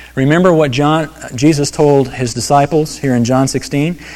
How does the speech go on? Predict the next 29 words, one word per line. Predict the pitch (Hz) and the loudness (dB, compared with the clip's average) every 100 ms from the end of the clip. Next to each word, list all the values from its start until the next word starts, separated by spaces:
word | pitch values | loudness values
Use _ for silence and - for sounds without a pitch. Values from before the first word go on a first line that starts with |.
| - | -10
He | - | -4
says, | 131 147 | 2 4
"I | 143 | 4
have | 135 139 | 4 4
many | 131 151 208 | 4 4 6
more | 233 233 226 | 6 6 4
things | 220 208 202 | 4 2 2
to | 190 | -2
say | - 196 196 | 0 2 2
to | 139 | 0
you, | 120 135 | 2 2
but | 151 143 | 0 -4
you | |
cannot | 139 170 160 139 | -4 -2 0 0
bear | 127 139 131 | 0 0 0
them | 110 | -2
now. | 117 120 107 139 - - - - - - - - - | -2 -4 -6 -10 -16 -20 -20 -20 -20 -20 -20 -20 -6
But | - 143 | 0 2
when | 143 | 2
He, | 139 202 226 | 4 4 6
the | 220 | 4
Spirit | - 196 196 | 4 6 6
of | 175 | 4
truth, | - 208 - | 2 2 2
comes, | 143 143 - | 0 0 0
He | 151 | 2
will | 143 | 2
guide | 135 151 175 196 | 4 4 6 4
you," | 160 135 190 226 139 123 190 - | 2 2 4 6 6 4 0 -6